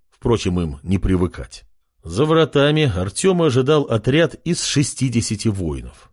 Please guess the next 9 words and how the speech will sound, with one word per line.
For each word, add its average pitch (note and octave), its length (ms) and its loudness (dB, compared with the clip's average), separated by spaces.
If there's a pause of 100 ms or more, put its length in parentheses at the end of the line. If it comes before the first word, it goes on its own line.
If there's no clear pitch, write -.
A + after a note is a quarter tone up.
(140)
Они G2 220 0
были B2+ 260 2
лучше G2+ 520 0
экипированы, G2+ 1000 -2
вооружены A#2 640 2
и F3 260 0
имели B2 280 2
двадцатые G#2 760 0
уровни. D2+ 460 -2